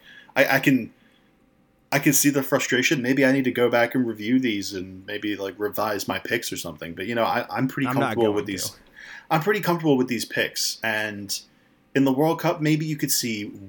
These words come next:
Speaker 1: one team that's really sort of, like, what we could classify as, like, a Cinderella get to, like, a semifinal, maybe. And by that, I mean maybe, like, Croatia. You, like, you, at the end of the
Speaker 2: Yeah.
Speaker 1: day, you still have to have quality, and you have to be able to take your chances in the moments that matter.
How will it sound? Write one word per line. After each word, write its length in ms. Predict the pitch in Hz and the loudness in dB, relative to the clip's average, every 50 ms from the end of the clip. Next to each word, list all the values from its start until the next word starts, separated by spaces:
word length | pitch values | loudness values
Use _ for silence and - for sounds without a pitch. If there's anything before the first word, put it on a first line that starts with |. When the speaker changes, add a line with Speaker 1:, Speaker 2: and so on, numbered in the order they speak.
| 101 101 | -16 -10
Speaker 1:
one 440 | 104 107 110 113 120 123 123 127 127 | -4 -2 -2 0 -2 -2 -4 -6 -6
team 540 | - - - 135 131 131 135 139 139 139 131 - | -6 -4 -2 0 2 2 2 0 -2 -6 -6 -6
that's 240 | 127 127 - - | -6 -6 -6 -6
really 420 | 117 113 120 120 120 120 123 123 120 | -4 0 0 2 2 2 2 0 -2
sort 240 | - - 123 113 117 | -2 -2 -2 -2 -2
of, 80 | 110 | -2
like, 200 | 113 107 104 104 - - | -2 -4 -4 -6 -10 -12
what 120 | - 107 | -12 -10
we 100 | - - | -10 -12
could 160 | - - - | -14 -16 -12
classify 440 | - - 113 104 - - - 107 107 | -6 -4 -4 -4 -4 -4 -4 -2 -2
as, 140 | 107 107 - | -2 -4 -6
like, 100 | 87 - | -8 -6
a 40 | 87 | -4
Cinderella 720 | - - - 107 107 107 98 98 98 98 107 113 113 117 | -4 -2 -2 -2 -4 -4 -4 -2 -2 -2 -2 -2 -4 -4
get 220 | 113 107 104 - | -6 -6 -6 -6
to, 100 | - 113 | -6 -6
like, 180 | 104 98 90 - | -6 -6 -6 -8
a 60 | 98 - _ _ _ _ _ _ _ _ _ - | -12 -16 _ _ _ _ _ _ _ _ _ -10
semifinal, 720 | - - - 107 107 98 - - 92 95 101 104 107 104 101 | -6 -4 -2 -4 -4 -6 -6 -6 -4 -4 -4 -4 -6 -6 -8
maybe. 480 | 95 92 95 101 98 113 117 131 135 - _ _ _ _ _ _ _ _ _ _ _ - | -6 -6 -6 -6 -4 -4 -4 -4 -6 -10 _ _ _ _ _ _ _ _ _ _ _ -12
And 100 | 113 117 | -6 -2
by 120 | 127 120 | 0 0
that, 240 | 110 117 110 110 104 | 0 2 0 -2 -2
I 60 | 110 | -4
mean 180 | 107 107 104 98 | -6 -8 -8 -8
maybe, 220 | 101 98 95 104 92 | -8 -6 -6 -6 -6
like, 120 | 90 90 | -8 -8
Croatia. 680 | - - - 107 92 87 87 87 - - - 78 76 - - _ - | -10 -10 -8 -6 -6 -4 -4 -4 -4 -4 -4 -6 -8 -10 -14 _ -18
You, 100 | 107 101 | -12 -10
like, 180 | 101 107 123 127 | -10 -10 -8 -10
you, 140 | 117 127 - | -10 -8 -6
at 60 | 135 | 0
the 80 | 127 131 | 2 2
end 100 | 127 - | 4 4
of 140 | - - | 2 2
the 60 | 127 120 | 2 2
Speaker 2:
Yeah. 80 | 113 | 2
Speaker 1:
day, 160 | 113 110 87 - | 0 -2 -4 -6
you 80 | 107 | -8
still 300 | - - - 139 123 113 | -6 -4 0 2 2 2
have 160 | 110 113 - - | 2 0 -2 -4
to 100 | - 101 | -4 -4
have 160 | 98 95 - | -4 -6 -6
quality, 520 | - - 101 98 95 90 85 82 80 76 | -6 -2 -2 -2 -2 -2 -4 -6 -8 -10
and 80 | - 104 | -10 -8
you 100 | 95 113 | -8 -6
have 100 | 104 - | -8 -6
to 80 | - | -6
be 80 | - 107 | -4 -4
able 180 | 101 101 95 92 | -4 -4 -6 -8
to 80 | 92 | -10
take 260 | - - 104 98 - | -10 -8 -8 -8 -8
your 80 | - 87 | -8 -8
chances 420 | - - 98 98 90 - 92 87 | -8 -8 -8 -8 -8 -8 -8 -8
in 60 | 90 90 | -10 -10
the 60 | 90 | -8
moments 300 | 90 90 90 90 82 - | -8 -8 -10 -8 -10 -10
that 140 | - 78 80 | -10 -10 -8
matter. 400 | 87 87 85 80 78 78 - | -8 -8 -6 -6 -8 -8 -10